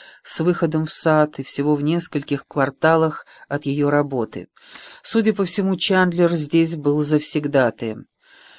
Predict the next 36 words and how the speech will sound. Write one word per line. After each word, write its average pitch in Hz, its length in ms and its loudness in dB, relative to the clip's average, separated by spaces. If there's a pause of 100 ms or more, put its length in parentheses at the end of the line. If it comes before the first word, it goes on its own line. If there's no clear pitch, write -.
(140)
«Это 156 220 0
место 196 320 0
мало 202 280 4
кто 151 220 -6
знает», — 139 380 -2
сказал 135 420 0
он. 135 240 -4 (500)
«Я 262 140 6
его 202 160 6
люблю. 135 380 0
Мне 196 240 0
часто 226 440 2
приходится 170 680 -2
обедать 147 440 0
в 147 60 -4
ресторане, 175 760 2
и 160 40 0
я 156 100 4
терпеть 175 480 -2
не 160 60 -2
могу 147 280 -2
толкаться 139 560 -2
в - 80 -14
помещении». 123 840 -4 (1400)
Погода 190 340 4
была 180 220 4
еще 180 300 2
теплее, 165 380 -2
чем 170 240 -2
на 156 120 0
прошлой 151 420 0
неделе. 135 680 -2
В - 120 -20
Калифорнию 180 720 0
пришла 139 460 -2
весна. 123 560 -8